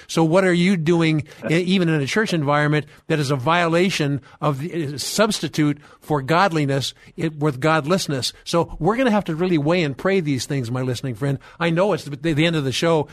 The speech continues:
and we gotta go away, but I wanted to leave you with that nugget, you need to look in the mirror, look in Scripture, let Holy Spirit convict and convince you, because you are going to be empowered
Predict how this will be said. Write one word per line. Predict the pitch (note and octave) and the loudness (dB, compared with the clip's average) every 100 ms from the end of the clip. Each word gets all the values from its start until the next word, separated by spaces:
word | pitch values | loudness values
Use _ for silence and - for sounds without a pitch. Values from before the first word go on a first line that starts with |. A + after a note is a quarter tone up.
| - | -6
and | D3 | -2
we | C#3+ | 0
gotta | D#3+ D#3 | 2 2
go | C#3 D3 | 2 2
away, | C3 D#3+ D3+ | 2 0 0
but | C#3 | 0
I | D#3 | 0
wanted | F3 F#3+ | 0 0
to | D#3 | 0
leave | D3+ E3+ | 0 0
you | D#3+ D3 | 0 0
with | |
that | C#3+ C3+ | 0 -2
nugget, | D3 E3+ C3+ - - - | 0 0 -2 -8 -16 -6
you | D#3 G3+ | 0 2
need | F#3+ D3 | 2 2
to | |
look | D3+ G3 | 0 0
in | G3+ | 0
the | F3+ | 0
mirror, | F3 D#3+ D#3 D3+ - | 2 2 2 0 -4
look | D#3 G3+ F#3+ | -2 0 0
in | E3 | -2
Scripture, | - E3+ - D#3+ D3+ - | -2 -4 -2 -4 -4 -6
let | D3 F3+ | -2 0
Holy | D#3 E3+ D3+ | 2 2 0
Spirit | - - D#3+ C#3 - - - | -2 0 0 0 -8 -20 -4
convict | D3+ B2+ F3 F3 | -2 0 -2 -2
and | C#3 | -6
convince | B2 C#3+ C#3+ E3+ - | -2 0 0 0 0
you, | E3+ D#3+ | 0 2
because | C3+ C3+ A#2+ | 0 0 0
you | E3 A#3 | 0 2
are | E3+ C#3+ - - D3+ | 2 -2 -6 -16 -8
going | F3+ F#3+ E3 | -4 -2 -2
to | |
be | D3 D3 | -4 -2
empowered | C3+ A#2+ - F#3+ E3 C#3 | -2 -2 0 2 2 0